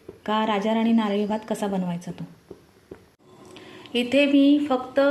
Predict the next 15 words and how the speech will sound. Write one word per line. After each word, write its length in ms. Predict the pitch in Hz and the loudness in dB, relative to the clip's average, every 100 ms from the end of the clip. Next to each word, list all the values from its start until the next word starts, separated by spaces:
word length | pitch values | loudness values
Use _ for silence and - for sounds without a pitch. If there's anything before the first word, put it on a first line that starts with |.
| 277 - | 0 -2
अर्धा 300 | 226 226 247 | -2 0 2
ग्लास 340 | 254 262 269 269 | 2 2 2 -2
पाणी 240 | 254 247 | 0 0
टाकले 300 | 254 247 247 | 0 0 0
पातेल्यामध्ये 840 | 247 226 233 233 233 240 233 247 277 - - - - - | 0 -2 -2 -2 0 0 0 0 -2 -6 -20 -20 -20 -6
आणि 240 | 202 247 | 0 0
फक्त 380 | 254 277 - - 311 | 0 -2 -4 -4 0
थोडीशी 320 | 277 240 247 | 2 2 0
साखर 260 | - 233 233 | -2 -2 0
टाकली, 240 | 233 233 | 0 0
अर्धा 400 | 240 202 196 240 | -2 -2 0 2
वाटी 200 | 254 247 | 2 0
साखर 300 | 240 202 202 | -4 -4 -4
टाकलेली 400 | 190 190 190 185 | -4 -6 -6 -6
आहे. 240 | 180 170 | -6 -6